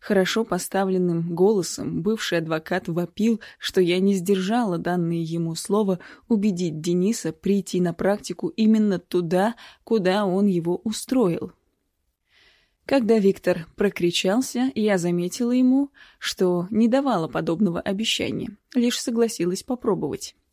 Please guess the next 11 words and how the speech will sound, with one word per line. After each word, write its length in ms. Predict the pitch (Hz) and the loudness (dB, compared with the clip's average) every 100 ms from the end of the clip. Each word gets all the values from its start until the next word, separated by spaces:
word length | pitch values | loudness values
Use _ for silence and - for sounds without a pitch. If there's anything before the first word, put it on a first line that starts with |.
| _ - - - _ | _ -20 -20 -20 _
Парень 320 | 233 233 180 | 4 4 4
не 80 | 185 | 0
хотел 360 | 196 196 226 196 | -2 -2 -2 0
даже 260 | 185 185 | 0 -2
слышать 580 | - 220 233 - 156 - 170 | -4 -4 -4 -4 -6 -6 -4
о 160 | 170 | -4
протекции 680 | 170 175 - 165 - 190 - | -4 -6 -4 -6 -6 -8 -4
отца, 460 | 208 214 - - - | -6 -6 -8 -10 -6
поэтому 320 | 156 160 175 | -6 -2 -2
я 160 | 170 170 | -2 -2
решила, 460 | 170 - 277 269 | -4 -2 0 -2